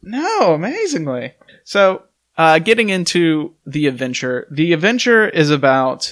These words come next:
a city known as El Turel, uh, which used to be, like, a very holy city. Uh, they're, they're very excited about their god and stuff. It gets sh-, sucked into the Nine Hells,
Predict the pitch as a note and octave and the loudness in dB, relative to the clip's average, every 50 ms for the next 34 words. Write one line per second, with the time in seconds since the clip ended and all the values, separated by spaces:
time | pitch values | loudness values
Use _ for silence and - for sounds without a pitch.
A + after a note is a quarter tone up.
0 | - - C#3 C3 C3 B2+ B2+ - - - G3 D#3 D3 D#3+ F3 D3 C#3 C3+ C3+ C3 | -10 -10 -6 -6 -4 -4 -4 -4 -2 -2 0 0 0 -2 -4 -4 -4 -4 -4 -6
1 | B2+ - - - F3+ E3 - - D3+ C3+ C3 B2+ C3+ D#3 E3+ E3 _ - - - | -8 -6 -2 -2 -2 -2 -2 -2 0 0 0 0 0 -2 -4 -6 _ -20 -20 -20
2 | - _ - C#3+ C#3 C#3 C3+ C#3+ C#3 - E3 D#3 C#3+ - C#3+ C#3 C#3 C3 B2+ B2 | -20 _ -4 -2 0 0 0 -2 -2 -2 -2 -4 -4 -4 -6 -4 -4 -4 -4 -4
3 | - E3+ - D#3 D3 C#3 A#2+ - - - G3 F#3+ F3+ D#3+ D#3 D3+ C#3+ - - D3 | -4 -4 -4 -4 -4 -4 -6 -10 -4 0 2 2 2 2 0 -2 -2 -2 0 0
4 | C#3 C3+ C3+ C#3 C#3 C3+ C3+ C3+ C3 B2 B2 - - C3+ C3 C3+ C3+ C#3 C3+ C3+ | 0 0 0 -2 -2 -4 -4 -6 -8 -8 -10 -8 -8 -4 -2 0 2 2 2 0
5 | C#3+ C#3+ C#3 C#3+ E3+ E3+ E3 D3 C#3 - - - D3+ C#3+ C3+ C3 C3+ C3 C3+ B2+ | 0 0 2 4 6 6 6 6 4 2 0 -2 -2 -2 -4 -4 -4 -2 -2 -2
6 | - C3+ C3+ B2+ C3+ B2 B2+ B2+ B2 - - C#3+ C3 - - - - - - - | -2 -4 -4 -2 -2 -2 -2 -2 -6 -4 -4 -4 -4 -4 -8 -14 -20 -20 -6 0
7 | - F3 E3+ - F3 E3 - - - - - - - - - - - - - - | 0 0 2 2 0 0 0 -4 -8 -8 -6 -6 -4 -2 -2 -2 -2 -4 -6 -6
8 | - - - A3 - - _ - - - - _ - - _ _ _ _ F3+ E3+ | -2 2 2 2 2 0 _ -10 -10 -10 -12 _ -20 -20 _ _ _ _ 0 2
9 | E3 D#3 D3 - - F3 E3+ E3 D3+ D3+ C#3+ C#3+ D3 D#3 F#3 F3+ D3 C#3 C3+ D3+ | 2 0 -2 -4 -4 -4 -4 -2 -2 -2 0 2 2 2 2 2 0 0 0 -2
10 | G#3 - - - - | -4 -6 -8 -12 -12